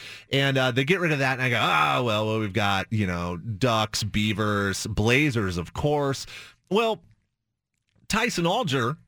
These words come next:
fantastic journalist, friend of this program at the I five Corridor,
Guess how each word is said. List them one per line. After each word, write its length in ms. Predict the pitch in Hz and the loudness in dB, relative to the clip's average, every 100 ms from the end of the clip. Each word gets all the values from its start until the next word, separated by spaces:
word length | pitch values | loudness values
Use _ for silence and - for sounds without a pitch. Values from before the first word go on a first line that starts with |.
| _ _ | _ _
fantastic 1080 | - 190 185 127 - - 190 208 233 - 151 | -6 0 0 0 -4 0 2 2 0 -4 -4
journalist, 640 | 107 123 110 101 104 156 | -2 -2 0 0 0 -2
friend 300 | - - 233 | -4 -2 0
of 60 | 185 | 0
this 160 | 104 - | -2 -4
program 520 | - 160 175 120 110 | -2 -2 0 -2 -2
at 60 | |
the 120 | 110 135 | -2 -2
I 80 | |
five 260 | 131 131 110 | 0 -2 -2
Corridor, 540 | - 180 143 101 117 | -2 0 0 0 0